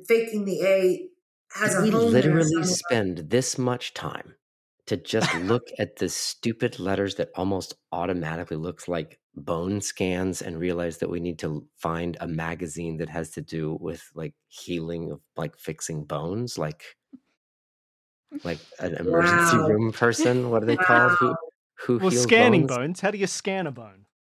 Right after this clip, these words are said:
Speaker 1: Radiologist, a X-ray.
Speaker 2: A radiologist. Let's look, let's look and see.
Speaker 1: No, no.
Speaker 2: I'm
Speaker 1: What
Speaker 2: so
Speaker 1: is
Speaker 2: glad
Speaker 1: X-ray?
Speaker 2: it's, we're an hour in.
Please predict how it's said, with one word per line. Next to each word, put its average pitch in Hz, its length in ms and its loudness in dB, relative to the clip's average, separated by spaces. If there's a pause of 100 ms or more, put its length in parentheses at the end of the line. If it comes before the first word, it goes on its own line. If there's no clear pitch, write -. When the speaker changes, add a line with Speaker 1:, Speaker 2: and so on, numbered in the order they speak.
(180)
Speaker 1:
Radiologist, 175 960 -4
a - 140 -8
X-ray. 175 420 -6 (480)
Speaker 2:
A 92 80 -2
radiologist. 123 560 4
Let's 131 180 0
look, 170 140 -2 (220)
let's - 220 0
look - 160 -2
and 98 100 -6
see. - 380 -10
Speaker 1:
No, 302 100 -2
no. 370 300 -2 (580)
Speaker 2:
I'm 135 180 4
Speaker 1:
What - 100 4
Speaker 2:
so 143 120 6
Speaker 1:
is 135 40 4
Speaker 2:
glad 101 400 4
Speaker 1:
X-ray? - 0 -
Speaker 2:
it's, - 300 -4
we're 101 180 4
an 87 80 2
hour 78 280 0
in. 58 200 -6